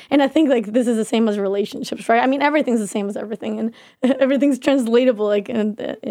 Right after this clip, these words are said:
analogous around all, all the themes in, in, in life. But, um,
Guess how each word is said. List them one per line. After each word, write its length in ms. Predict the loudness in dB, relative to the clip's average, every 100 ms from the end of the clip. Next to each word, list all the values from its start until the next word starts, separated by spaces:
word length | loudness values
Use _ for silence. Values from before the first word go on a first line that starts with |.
| -4
analogous 580 | 0 2 2 0 -2 -4
around 380 | -2 0 -2 -4 -12 -6 0
all, 120 | 0
all 140 | 2
the 100 | 0
themes 300 | 0 2 2
in, 180 | 2 0 0
in, 280 | 0 0
in 140 | 2 2
life. 240 | 2 0 0
But, 220 | 0 0 -10 -20 -20 _
um, 280 | 0 2 0